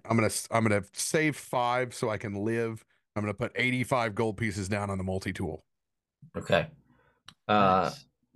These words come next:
Speaker 2: denoted. Eighty-five down on.
Speaker 3: All right.
Speaker 2: We'll find it later.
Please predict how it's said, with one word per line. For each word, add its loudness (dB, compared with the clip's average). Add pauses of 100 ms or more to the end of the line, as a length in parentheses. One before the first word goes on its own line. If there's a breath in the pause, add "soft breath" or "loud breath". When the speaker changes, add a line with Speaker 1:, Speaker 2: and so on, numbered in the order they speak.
Speaker 2:
denoted. 2
Eighty-five -2
down -2 (120)
on. -4 (1000)
Speaker 3:
All -12
right. -2
Speaker 2:
We'll 2
find -2
it -4
later. -10